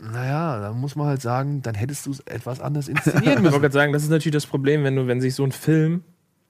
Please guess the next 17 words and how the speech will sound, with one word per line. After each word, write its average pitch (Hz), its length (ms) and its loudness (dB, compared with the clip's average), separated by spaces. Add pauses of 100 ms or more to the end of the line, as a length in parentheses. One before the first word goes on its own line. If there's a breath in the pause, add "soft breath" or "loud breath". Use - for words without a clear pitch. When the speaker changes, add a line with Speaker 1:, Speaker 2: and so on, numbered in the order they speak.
(640)
Speaker 2:
eben 135 220 0
nicht 147 240 0
als 131 260 -2
klarer, 127 840 2
tumber 139 340 2
Actionfilm 143 680 2
inszeniert, 139 600 2
sondern 131 260 0
eben 131 180 0
versucht, 135 380 -2
eine 127 360 0
Rechtfertigungsebene 131 960 0
einzubauen, 135 680 0 (360 loud breath)
dass 113 160 -4
das 139 140 -2
natürlich 139 420 0
echt - 400 -4